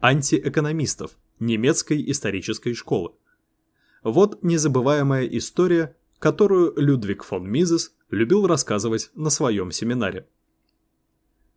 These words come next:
Однажды, выступая на статистическом конгрессе в Берне, Паретто упомянул естественные экономические законы.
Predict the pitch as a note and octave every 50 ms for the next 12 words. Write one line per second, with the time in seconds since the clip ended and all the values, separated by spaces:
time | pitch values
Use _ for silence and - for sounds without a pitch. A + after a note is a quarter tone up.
0 | _ _ _ _ _ _ _ _ _ - A2+ A2+ G#2 A#2 C#3+ F3 F3+ D3 C#3+ C#3
1 | D3 C#3+ - B2+ B2+ C3+ C3+ - C#3+ C3+ - D3 D3+ C#3 C3+ C3+ C3 - - C#3
2 | B2 - C#3 C3 - - C#3 C#3 C#3 C3+ - - C3+ A2+ - C3+ C#3 C#3+ C#3 C3+
3 | A#2+ G2+ - - G2+ F#2 F#2 F#2 F#2+ G2+ C3 D#3 E3+ F3 E3+ E3 D#3+ _ _ _
4 | _ _ _ _ - C3 A#2+ A#2 D3 G3 G3+ - - - - F3+ D#3+ - D#3+ C3+
5 | A2+ G#2 A2 B2 C3+ D3+ D3 - _ _ _ - A#2+ A2 G#2 A2 - - - -
6 | - - - - - F3 E3+ E3 E3+ E3+ D#3+ - E3+ - - F3 D3 A#2+ F#2+ F#2+
7 | F#2 - A#2+ - - - B2 A#2 A2+ B2+ C#3+ C#3 - D3+ A2 F2+ F2